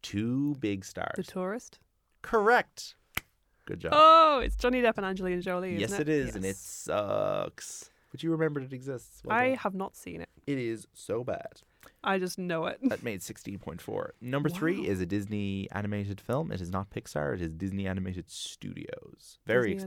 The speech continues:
Speaker 2: Animated
Speaker 1: expensive. So
Speaker 2: Studios.
Speaker 1: expensive. It cost two hundred and sixty million.
Speaker 2: Wow.
Speaker 1: One of the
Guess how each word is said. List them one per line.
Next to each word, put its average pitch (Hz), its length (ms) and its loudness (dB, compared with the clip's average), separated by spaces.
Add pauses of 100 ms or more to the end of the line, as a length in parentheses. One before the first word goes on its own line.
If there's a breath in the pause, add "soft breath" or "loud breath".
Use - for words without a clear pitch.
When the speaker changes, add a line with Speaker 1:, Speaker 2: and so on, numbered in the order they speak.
Speaker 2:
Animated 185 240 -8
Speaker 1:
expensive. - 240 -14
So 190 40 -10 (100)
Speaker 2:
Studios. 113 140 10
Speaker 1:
expensive. - 420 -8
It 85 80 -6
cost 87 400 -2 (180)
two 147 200 2
hundred 120 320 0
and 87 120 -8
sixty - 280 -8
million. 82 360 -4 (220 soft breath)
Speaker 2:
Wow. 185 480 -10
Speaker 1:
One 95 140 -2
of 85 60 -4
the 85 160 -2